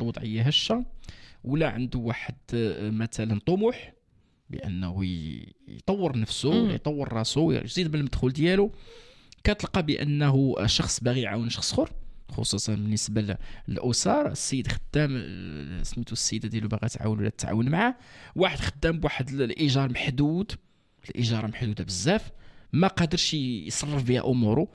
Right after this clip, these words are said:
Speaker 1: صعبت عليه الأمور، زادوا عليه الأعباء، قرر أنه ي-، يلقى شي حل عن طريق الرفع
Speaker 2: نعم.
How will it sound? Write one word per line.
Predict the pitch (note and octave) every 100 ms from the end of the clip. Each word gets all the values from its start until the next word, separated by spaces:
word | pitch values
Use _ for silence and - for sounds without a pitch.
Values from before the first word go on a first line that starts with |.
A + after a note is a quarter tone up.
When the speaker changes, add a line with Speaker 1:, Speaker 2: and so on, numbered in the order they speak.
| - -
Speaker 1:
صعبت | - D3 F#3+ -
عليه | C#3
الأمور، | C#3 C3 B2+ E3
زادوا | B2+ D#3+ D3
عليه | D3
الأعباء، | D3 B2+ A2+ B2 -
قرر | D3+ D3+ C3
أنه | C3 B2 A#2+
ي-، | B2 - - - -
يلقى | G#2+ - C3+
شي | - -
حل | - A3+ -
عن | G#2+
طريق | A#2 A2+ B2 -
الرفع | D#3 D3+
Speaker 2:
نعم. | G2+